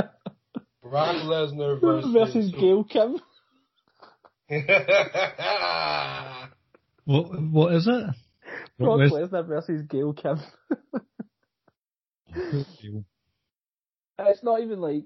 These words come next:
Speaker 2: like, Gail was amazing for Impact. Like, she really was.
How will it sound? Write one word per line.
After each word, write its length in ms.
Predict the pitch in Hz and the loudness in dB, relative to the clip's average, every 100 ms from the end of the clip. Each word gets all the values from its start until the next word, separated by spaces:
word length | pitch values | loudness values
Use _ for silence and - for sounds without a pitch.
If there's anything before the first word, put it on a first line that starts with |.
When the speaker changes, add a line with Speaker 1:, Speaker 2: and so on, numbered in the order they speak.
| 175 | -8
Speaker 2:
like, 260 | 180 165 147 | -6 -6 -2
Gail 240 | 175 196 208 | 2 2 2
was 180 | 165 | 0
amazing 1080 | 139 120 117 117 127 139 139 131 127 135 117 - | -4 -8 -14 -12 -6 -4 -4 -4 -8 -10 -10 -10
for 180 | 139 120 117 | -4 -2 -2
Impact. 460 | 123 - 113 113 | -6 -6 -6 -6
Like, 160 | 120 113 | -10 -12
she 380 | - 156 151 143 | -8 0 4 4
really 280 | 123 117 110 | 2 -2 -4
was. 540 | 104 95 110 117 - | -6 -8 -8 -10 -16